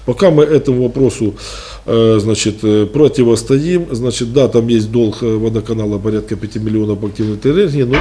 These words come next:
он, э, в принципе, по схеме гасится. Просто, э, мы понимаем, что частные электрические компании, ну, никак не хотят ждать, хотя понимают, что деньги они получат, но, ну, немножко чуть попозже, потому что прохождение денег, э, ну,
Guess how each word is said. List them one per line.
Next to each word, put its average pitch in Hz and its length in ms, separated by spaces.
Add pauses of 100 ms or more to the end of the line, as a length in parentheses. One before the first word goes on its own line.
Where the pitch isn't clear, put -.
(140)
он, 185 60
э, 139 180
в 104 60
принципе, 156 340
по 143 140
схеме 175 340
гасится. 95 440
Просто, 117 440 (360)
э, 120 640
мы 139 100
понимаем, 139 480
что 110 140
частные 120 580
электрические 117 480
компании, 107 720 (300)
ну, 127 120
никак 123 340
не 117 80
хотят 117 320
ждать, 160 340
хотя 123 220
понимают, 123 440
что 117 100
деньги 117 300
они 123 200
получат, 165 500
но, 139 120
ну, 143 140
немножко 156 420
чуть 127 180
попозже, 87 400
потому 101 240
что 113 100
прохождение 117 540
денег, 139 400
э, 101 260
ну, 127 240